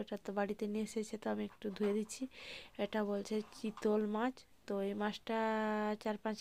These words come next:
কেজি হবে, অনেকই বড় মাছটা। তো ক্যামেরায় আমি ভালোভাবে দেখাতে পাচ্ছি না,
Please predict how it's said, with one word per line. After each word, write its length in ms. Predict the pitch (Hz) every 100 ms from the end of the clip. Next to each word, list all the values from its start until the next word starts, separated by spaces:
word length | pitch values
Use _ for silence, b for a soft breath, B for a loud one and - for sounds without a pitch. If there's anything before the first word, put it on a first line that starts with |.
| -
কেজি 220 | 208 220
হবে, 240 | 214 208 285 - -
অনেকই 400 | 208 220 214 247 196
বড় 160 | 196 214
মাছটা। 400 | 214 208 - 214 214
তো 60 | 214
ক্যামেরায় 340 | - 202 208 208
আমি 80 | 208
ভালোভাবে 280 | 196 208 214
দেখাতে 380 | 196 180 - 190
পাচ্ছি 280 | 214 208 -
না, 120 | 226